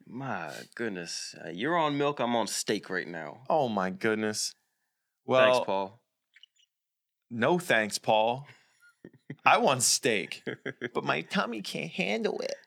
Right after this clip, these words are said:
Speaker 1: Gotta get you, got to get your faith game up, man. Come to the other side, dude.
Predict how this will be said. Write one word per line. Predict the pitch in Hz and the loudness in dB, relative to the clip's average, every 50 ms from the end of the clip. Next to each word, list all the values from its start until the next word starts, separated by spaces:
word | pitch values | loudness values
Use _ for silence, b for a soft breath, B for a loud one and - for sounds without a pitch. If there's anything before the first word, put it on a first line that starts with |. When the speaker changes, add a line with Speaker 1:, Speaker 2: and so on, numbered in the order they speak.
| _ - | _ -2
Speaker 1:
Gotta | - - 160 151 | 2 2 2 2
get | 139 165 175 170 170 | 2 0 0 2 2
you, | 165 170 170 B B B B - | 2 0 0 B B B B 2
got | 160 185 - | 2 2 2
to | 196 160 | 2 0
get | 190 175 - | 0 0 0
your | 165 165 | 0 2
faith | - 185 214 254 240 - | 2 2 2 2 0 2
game | 196 190 180 165 160 | 2 2 4 4 4
up, | 156 147 120 | 4 4 4
man. | 113 120 143 180 220 262 285 311 302 302 294 _ B B B B B B B | 4 4 4 4 4 4 4 2 0 -4 -10 _ B B B B B B B
Come | - 233 262 262 | -2 -2 0 -2
to | - 214 | -2 -2
the | 220 180 - | 0 4 6
other | 254 262 285 262 | 6 6 6 4
side, | - - - 220 196 185 165 147 | 4 6 6 8 8 8 6 6
dude. | 160 202 262 285 311 294 277 254 | 4 4 4 4 4 2 2 -2